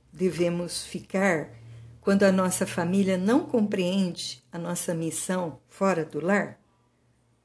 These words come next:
Francisco, naquela serenidade de sempre, concatenando ideias e buscando no coração as frases mais simples possíveis, respondeu com brandura. "Frei Egídio,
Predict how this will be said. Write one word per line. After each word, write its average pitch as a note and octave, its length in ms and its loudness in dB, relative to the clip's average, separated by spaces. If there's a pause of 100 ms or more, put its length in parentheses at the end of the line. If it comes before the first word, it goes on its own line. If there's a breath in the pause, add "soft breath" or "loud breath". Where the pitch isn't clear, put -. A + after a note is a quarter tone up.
(540)
Francisco, G#3+ 800 0
naquela E3 400 0
serenidade D#3+ 840 0
de D#3 120 -10
sempre, E3 760 -4 (480 soft breath)
concatenando G#3 680 6
ideias F3+ 600 4
e F3 60 0
buscando E3 520 -2
no E3 120 -2
coração E3+ 800 0
as - 300 -4
frases E3 800 0
mais E3+ 260 -4
simples A#3 640 0
possíveis, F#3 1040 -4 (480 soft breath)
respondeu A3+ 600 6
com A3 200 4
brandura. G3+ 680 2 (880)
"Frei A#3 380 6
Egídio, D#3 640 2